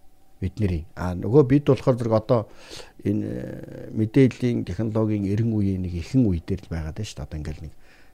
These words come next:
паблик бүх юм ингээл холбогдсон, ингээл яг ингээл адилхан.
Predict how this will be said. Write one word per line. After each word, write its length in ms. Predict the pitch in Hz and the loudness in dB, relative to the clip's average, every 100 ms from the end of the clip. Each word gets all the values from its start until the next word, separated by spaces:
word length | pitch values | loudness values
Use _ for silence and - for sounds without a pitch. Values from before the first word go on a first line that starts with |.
| - | -12
паблик 380 | 92 95 - - | -8 -8 -8 -14
бүх 160 | - 90 101 | -14 -8 -6
юм 80 | 90 | -6
ингээл 260 | 82 78 | -8 -12
холбогдсон, 540 | 78 - - - 85 73 | -14 -16 -18 -14 -12 -12
ингээл 240 | - 80 | -16 -16
яг 60 | 76 | -16
ингээл 300 | - - - | -16 -16 -16
адилхан. 400 | - - - 76 | -14 -12 -12 -16